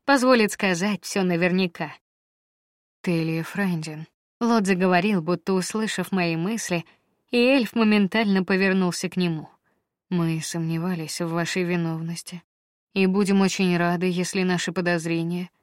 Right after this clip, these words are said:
окажутся напрасными. Но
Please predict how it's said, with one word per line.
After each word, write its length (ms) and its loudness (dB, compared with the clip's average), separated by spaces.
окажутся 640 -2
напрасными. 760 -8
Но 520 -4